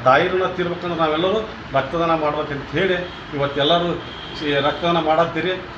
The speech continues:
ಅವ್ರಿಗೂ ನಾ ತುಂಬಿರೋ ಒಂದು ಸಂಸ್ಥೆ, ನಿಮಗೂ ಕೂಡ ನಾನು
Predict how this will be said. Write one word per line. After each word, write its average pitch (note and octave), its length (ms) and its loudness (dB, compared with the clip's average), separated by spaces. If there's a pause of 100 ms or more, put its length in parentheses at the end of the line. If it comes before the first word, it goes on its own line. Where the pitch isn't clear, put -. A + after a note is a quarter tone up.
(140)
ಅವ್ರಿಗೂ D#3+ 280 2
ನಾ E3+ 100 4
ತುಂಬಿರೋ D#3+ 380 0
ಒಂದು D3+ 340 0
ಸಂಸ್ಥೆ, D#3 720 -2 (560)
ನಿಮಗೂ E3 260 2
ಕೂಡ E3+ 120 0
ನಾನು D3 400 2